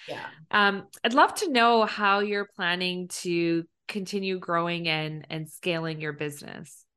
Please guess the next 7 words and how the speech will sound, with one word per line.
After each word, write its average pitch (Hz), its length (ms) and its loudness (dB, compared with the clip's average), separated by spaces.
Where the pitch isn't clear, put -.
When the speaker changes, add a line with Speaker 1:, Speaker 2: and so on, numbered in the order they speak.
Speaker 1:
So 214 460 2
I'm 180 160 0
really 180 280 -4
focusing 190 520 -6
right 156 260 0
now 139 540 0
on 135 520 -4